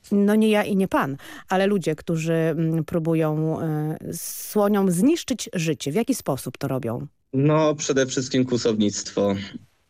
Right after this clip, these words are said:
Speaker 2: No może już ta skala zabijania słoni, żeby pozyskać ciosy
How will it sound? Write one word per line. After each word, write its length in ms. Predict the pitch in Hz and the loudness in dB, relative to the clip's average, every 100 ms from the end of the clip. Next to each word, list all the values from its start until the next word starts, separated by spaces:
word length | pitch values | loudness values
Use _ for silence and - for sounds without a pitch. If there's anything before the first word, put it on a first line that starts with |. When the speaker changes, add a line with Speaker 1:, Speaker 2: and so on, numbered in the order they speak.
| - | -4
Speaker 2:
No 60 | 110 | 0
może 180 | 117 120 | 2 2
już 140 | 110 | 2
ta 140 | 123 120 | -2 -4
skala 720 | - 120 117 113 110 110 107 - - - 104 | -4 -2 2 2 2 0 -2 -4 -8 -4 0
zabijania 520 | 104 104 107 107 107 | 0 2 2 2 2
słoni, 420 | 107 - 107 107 101 | 0 -2 0 2 2
żeby 200 | 101 98 | 2 0
pozyskać 800 | 104 101 104 - - 101 98 - | 0 0 0 0 0 0 0 -4
ciosy 640 | - 110 - - 101 101 | -2 -2 -2 0 0 0